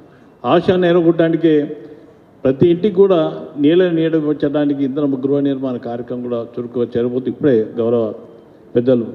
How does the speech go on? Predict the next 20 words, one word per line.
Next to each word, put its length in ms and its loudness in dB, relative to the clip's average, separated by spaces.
ప్రకాష్ 340 -2
అన్న 200 0
చెప్పినట్టు 380 -2
చెప్పండి. 320 -2
ఇలా 140 -12
ఓ 60 -6
టెక్స్ట్ 280 -4
నిరుపేదలందరూ, 800 4
రైతులందరూ 560 0
కూడా 120 2
కోరినప్పుడు 480 -2
వెంటనే 280 -4
పట్టాలు 320 -6
ఇవ్వడం 220 -6
జరుగుతుంది. 360 -12
మొత్తం 240 -8
అన్ని 180 2
అంటే 120 2
ఏ 40 4
లేకుండా 300 2